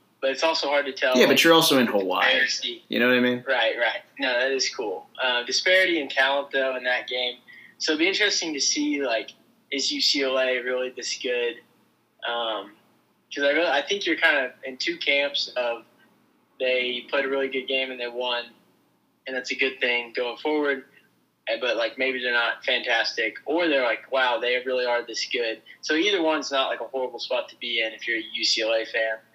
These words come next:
Speaker 1: Um, and so I think that game against L S U will be really fun to watch.
Speaker 2: And we've, I think we're on the same plane of thinking where L S U might even be a little overrated. So this is,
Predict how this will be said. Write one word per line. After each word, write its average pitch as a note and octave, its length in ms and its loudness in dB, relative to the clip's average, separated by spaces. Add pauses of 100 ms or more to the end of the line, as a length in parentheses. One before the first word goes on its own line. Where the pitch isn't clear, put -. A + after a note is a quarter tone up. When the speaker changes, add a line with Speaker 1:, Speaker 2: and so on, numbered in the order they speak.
(280)
Speaker 1:
Um, A2+ 300 -2
and A2 100 -4
so - 140 0
I A#2 60 0
think C3 220 -4
that A#2+ 380 0
game A#2+ 220 0
against A2+ 240 -6
L A#2 180 2
S A2 200 -2
U A2 340 -4
will A2 80 -10
be A2 160 -4
really A2 220 -2
fun G#2+ 260 -2
to G#2+ 100 -8
watch. G#2 560 -4 (920)
Speaker 2:
And F#3 320 8
we've, G#3 340 6 (140)
I - 80 8
think G3 200 6
we're E3+ 160 8
on D#3 60 6
the D3 80 6
same D3 420 4
plane D3 280 4
of A#2+ 100 2
thinking C#3+ 420 2
where B2 440 6 (180)
L D#3+ 140 8
S D#3 160 6
U D#3+ 40 6
might D3 140 8
even C3+ 180 6
be C3 100 6
a B2+ 60 8
little C3 220 6
overrated. A2 720 4 (300)
So A#2+ 300 2
this C#3 260 4
is, - 360 0